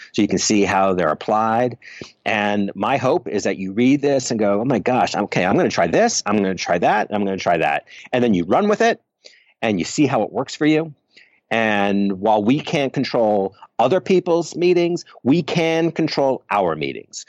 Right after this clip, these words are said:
right? We can be the light. We can make good, deliberate, and thoughtful choices, choices that honor people's time.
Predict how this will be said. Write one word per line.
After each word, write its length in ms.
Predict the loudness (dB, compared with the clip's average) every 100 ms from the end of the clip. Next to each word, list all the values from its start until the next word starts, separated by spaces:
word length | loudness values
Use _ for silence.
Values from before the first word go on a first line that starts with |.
| -4
right? 160 | -4 -2
We 320 | 2 4 4
can 200 | 2 2
be 200 | 4 4
the 100 | 2
light. 380 | -2 -6 -8 -20 -20 -20 -2
We 260 | 2 2
can 280 | 2 0 2
make 420 | 2 2 0 -2 0
good, 420 | 2 4 2 -2 _ -2
deliberate, 400 | 0 2 2 0
and 140 | -2 0
thoughtful 580 | 2 2 0 -6 -6 -6
choices, 720 | -4 -2 0 2 0 -2 -10 _ _ _ _ -14
choices 360 | -2 0 2 2
that 200 | -2 -2
honor 460 | -2 0 -2 -4 -8 -2
people's 440 | 0 0 -4 -8
time. 580 | -12 -4 -2 0 -2